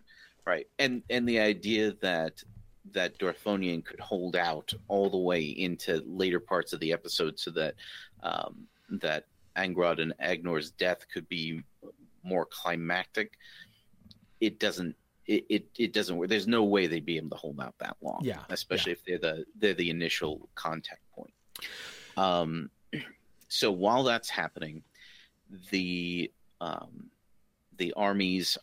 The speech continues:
Speaker 1: are also splitting off to the side. Okay. So one of their biggest threats, as was evidenced by the Dagor Aglareb,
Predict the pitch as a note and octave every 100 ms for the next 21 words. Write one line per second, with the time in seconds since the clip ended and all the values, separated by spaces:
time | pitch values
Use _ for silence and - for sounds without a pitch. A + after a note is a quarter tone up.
0 | G2 F2 E2+ G2 G#2 G2 - - G#2 F2+
1 | F2 - - D#2+ - - - - - -
2 | _ _ - E2 F2+ F#2 - - - -
3 | - - - G2+ F#2+ D2+ - _ - _
4 | _ _ _ _ _ - A2+ D3 C3+ A#2
5 | G#2 F2 - - A#2+ G#2+ G#2 - - _
6 | - F#2 C2 - - - - - _ _
7 | G2+ F2+ F2+ G2+ F2+ E2 - - - G2+
8 | F2+ E2+ - D2+ D2+ - E2 D#2+ G#2 A#2+
9 | E2 D#2